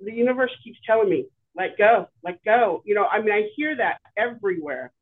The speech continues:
It's like, "Okay, I really know that let go is a thing." You know, and it's, and it's finally, it's like, "Let go."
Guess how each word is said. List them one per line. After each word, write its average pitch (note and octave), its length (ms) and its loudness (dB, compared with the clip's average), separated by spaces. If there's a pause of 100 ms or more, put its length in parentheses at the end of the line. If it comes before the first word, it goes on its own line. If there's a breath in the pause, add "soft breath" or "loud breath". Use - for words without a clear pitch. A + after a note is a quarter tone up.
(360)
It's G#3 180 -6
like, G#3+ 240 2
"Okay, A3 300 4
I G3 300 4
really C4 460 -2
know G3+ 420 2
that F3 140 -4 (100)
let G3 320 -2
go F3 280 0
is E3 120 -10
a D#3+ 60 -14 (160)
thing." D3 280 -8 (1300)
You G3 300 4
know, E3+ 340 6
and G3+ 200 4
it's, G3+ 240 4 (960)
and G3+ 120 -2
it's G3 140 -2 (300)
finally, G3 320 0
it's E3+ 160 -8
like, E3 200 -2
"Let D#3+ 280 -2
go." A#3+ 380 2